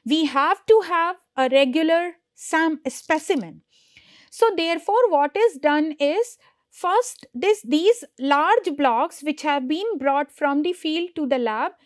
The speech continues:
they are cut into the small ones, uh, either on the machine or manually. How we do it manually is with the blows of the hammer. Again, we have to be extremely careful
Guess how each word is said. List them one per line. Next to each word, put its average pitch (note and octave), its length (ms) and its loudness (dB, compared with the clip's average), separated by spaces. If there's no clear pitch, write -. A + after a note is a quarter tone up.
they E4+ 240 0
are D4+ 340 0
cut F#4 380 -2
into D4+ 520 0
the B3+ 240 -2
small D#4 560 0
ones, D#4+ 460 -6
uh, B3 200 -2
either F#4+ 320 2
on D#4+ 200 0
the D#4+ 100 0
machine D#4 500 -2
or D4 260 4
manually. D4 680 0
How E4 260 2
we E4+ 160 -2
do D#4 160 -2
it D#4 160 -6
manually C#4+ 680 -2
is B3+ 160 -8
with B3 180 -2
the C4+ 100 0
blows D4 580 0
of A3+ 260 -6
the E4+ 160 -2
hammer. G3 460 -6
Again, D4+ 280 0
we D4+ 160 -2
have D4 280 -4
to D#4+ 100 -4
be D4 220 -4
extremely G4+ 720 -2
careful F4 640 -6